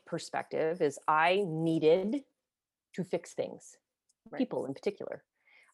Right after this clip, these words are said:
Speaker 1: um, which of course can't
Speaker 2: I
Speaker 1: do.
Speaker 2: was ha-, and I was happy to, you know, volunteer <laughs> myself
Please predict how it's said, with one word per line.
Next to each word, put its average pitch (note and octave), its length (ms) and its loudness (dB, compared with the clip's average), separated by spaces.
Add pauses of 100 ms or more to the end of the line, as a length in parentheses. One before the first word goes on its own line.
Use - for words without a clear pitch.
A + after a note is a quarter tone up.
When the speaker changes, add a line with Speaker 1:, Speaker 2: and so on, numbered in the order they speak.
(140)
Speaker 1:
um, C#3 400 2
which D#3+ 220 -6
of E3 100 -6
course - 420 0 (500)
can't E3+ 220 -2 (100)
Speaker 2:
I G3 80 4
Speaker 1:
do. - 60 2
Speaker 2:
was E3 160 2
ha-, - 580 -16
and F3 140 -2
I F3+ 120 4
was F3 160 -6
happy D#3 340 -8 (100)
to, D#3+ 60 -10 (460)
you D#3+ 100 -10
know, - 200 -12
volunteer E3+ 400 -4
<laughs> E3+ 80 -8
myself - 180 -12